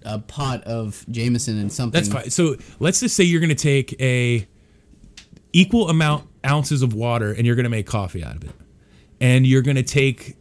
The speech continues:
Speaker 2: the same amount of coffee grounds, and that is how much, that's the coffee to water ratio that you're gonna use to make the coffee. When that's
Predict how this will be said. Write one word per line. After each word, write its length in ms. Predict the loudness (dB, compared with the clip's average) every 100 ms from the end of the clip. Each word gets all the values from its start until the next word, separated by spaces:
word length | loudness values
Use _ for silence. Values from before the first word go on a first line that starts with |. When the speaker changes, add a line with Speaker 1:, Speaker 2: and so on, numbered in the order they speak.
| -4
Speaker 2:
the 140 | 0
same 320 | 2 2 2
amount 420 | 2 0 0 -2 -2
of 320 | 0 0 -2
coffee 360 | -2 0 0
grounds, 500 | 0 -2 -6 -8 -8 -6
and 220 | -2 2 4
that 240 | 2 2
is 180 | -2 -2
how 240 | -2 -2
much, 280 | 0 -2 -2
that's 200 | -2 -2
the 80 | -2
coffee 340 | 0 0 0
to 80 | 0
water 220 | 0 0
ratio 480 | 2 0 0 -4 -4
that 100 | -2
you're 160 | 2 2
gonna 120 | 2
use 460 | 0 0 -2 -8 -14 -20 -20 _
to 240 | 2 4 4
make 300 | 4 0 -2
the 80 | -4
coffee. 480 | -2 -2 -4 -8 -10 -16 -20 -20 _ _
When 260 | 2 4
that's 280 | 4 2 0